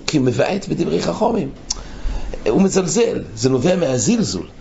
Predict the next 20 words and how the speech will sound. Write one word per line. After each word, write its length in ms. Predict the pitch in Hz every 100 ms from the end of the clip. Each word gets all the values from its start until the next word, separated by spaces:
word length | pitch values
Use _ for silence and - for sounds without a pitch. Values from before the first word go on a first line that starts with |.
| - -
וזה 240 | 107 160 165
החומר 460 | - 147 147 110
שעבר 320 | 95 117 135 120
על 60 |
דברי 220 | 110 104
חכמים 280 | 90 147 127
חייב 240 | - 104 92
מיתה. 220 | 90 92 - - - - - - - - -
כל 160 | - 104
פנים 240 | 104 147 123
כתוב, 280 | 127 127 120 - -
אגב, 220 | 127 135
יש 120 | 139
פה 100 | -
חידוש 340 | - 147 135 -
גדול 240 | 113 120
במהרשו, 640 | 120 104 90 85 - 117
שהרשש 580 | - 92 90 - - -
מציין 440 | 104 - 95 113
אותו. 360 | 117 90 -